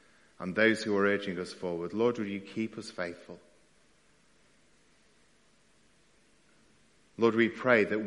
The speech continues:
we too, just like Paul, might be able to say those words. "Now there is in store for me the crown of righteousness,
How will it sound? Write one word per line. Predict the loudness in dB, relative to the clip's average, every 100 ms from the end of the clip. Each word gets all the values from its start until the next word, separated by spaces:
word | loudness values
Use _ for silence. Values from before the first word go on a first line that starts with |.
| 2
we | 2 2
too, | -4 -2 0 0
just | 0 0 0 0
like | 0 -2
Paul, | -4 -4 -4 -8 -20 -20 _ _ -20 -20 _ _ _ _ _ _ _
might | 0 0 2
be |
able | 0 0
to | -6 -10
say | -2 2 2
those | 0 -2 -4
words. | -8 -8 -10 -16 -20 -20 -20 _ _ _ _ _ _ _ _ _ _ _ _ _ 0
"Now | 4 4
there | 4
is | 2 0
in | -4
store | -2 0 0
for | -2
me | -4 -4
the | -4
crown | -8 -2 0 0
of | -2
righteousness, | -2 -4 -6 -14 -14 -14 -16 -20